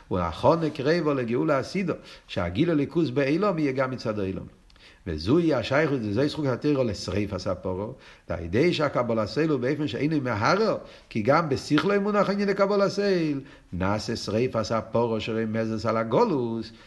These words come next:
זה הפירוש שריפת הפרה, פרה זה הגולוס, שריפת הפרה זה לשרוף את הגולוס,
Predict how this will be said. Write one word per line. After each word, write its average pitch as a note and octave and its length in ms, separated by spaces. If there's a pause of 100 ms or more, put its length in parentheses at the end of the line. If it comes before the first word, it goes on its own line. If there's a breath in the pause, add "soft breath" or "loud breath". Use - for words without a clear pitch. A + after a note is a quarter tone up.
(140 loud breath)
זה B2 80
הפירוש B2 280
שריפת G#3+ 500
הפרה, G2 340 (120)
פרה G#3 280
זה A2+ 140
הגולוס, F3 500 (260 loud breath)
שריפת E3 540
הפרה D#3+ 440
זה C3 120
לשרוף F3+ 420
את G#3+ 120
הגולוס, A#2+ 460